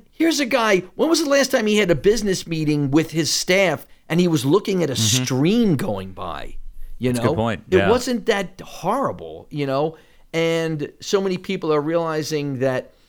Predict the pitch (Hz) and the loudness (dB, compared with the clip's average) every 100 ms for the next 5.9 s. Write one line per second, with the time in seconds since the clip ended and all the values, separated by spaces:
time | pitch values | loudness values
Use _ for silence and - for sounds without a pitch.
0 | _ - 196 190 254 302 233 196 185 190 | _ -4 -2 -2 -4 -4 -2 -2 2 4
1 | 262 131 123 139 185 196 202 196 202 202 | 2 -2 -2 0 0 0 -2 -2 -2 -4
2 | 180 - 226 247 - 101 90 87 - 113 | -8 -4 -2 -2 -4 -8 -8 -12 -12 -10
3 | 180 240 175 175 - 180 202 262 262 214 | -4 -2 0 -2 -2 -2 -2 -4 -10 -12
4 | - - - - 147 - 190 214 202 190 | -16 -20 -14 -6 -6 -4 -2 2 2 0
5 | 190 160 139 170 190 170 156 143 123 | 0 0 -2 -4 -4 -2 -2 -2 -4